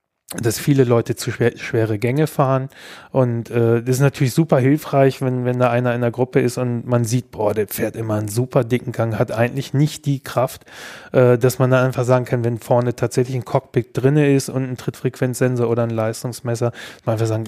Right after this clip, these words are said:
schau mal, dass du irgendwo wenigstens auf fünfundachtzig, neunzig kommst, äh, bei gleicher Geschwindigkeit, um einfach nicht so schnell zu ermüden. Äh, das ist, das ist so ein, der Wert wird eben auch meist mitgeliefert. Das sind so zwei Geschichten,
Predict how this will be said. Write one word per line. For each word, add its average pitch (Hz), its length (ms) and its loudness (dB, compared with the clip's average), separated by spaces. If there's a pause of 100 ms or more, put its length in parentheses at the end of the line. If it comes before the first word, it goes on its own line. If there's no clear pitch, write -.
(140)
schau 120 300 2
mal, 135 100 4
dass 127 160 0
du - 80 -4
irgendwo 120 460 0
wenigstens 135 360 0
auf 117 100 -12
fünfundachtzig, 123 600 -8
neunzig 135 480 -2
kommst, 123 380 -8 (480)
äh, 117 420 2
bei 120 160 0
gleicher 123 340 4
Geschwindigkeit, 123 840 -2
um 127 160 -4
einfach 120 260 -4
nicht 120 240 -6
so 120 140 -4
schnell 117 320 -6
zu - 180 -6
ermüden. 123 520 -2 (440)
Äh, 123 320 4 (240)
das 123 220 0
ist, - 260 -2
das - 180 -2
ist - 120 -4
so 139 80 2
ein, 123 220 -2
der 120 200 0
Wert 120 220 4 (280)
wird - 180 -10
eben 123 260 -2
auch 117 260 0
meist 95 320 -8
mitgeliefert. 104 680 -6
Das 143 100 2
sind 175 160 0
so 151 100 2
zwei 135 400 0
Geschichten, 151 600 -4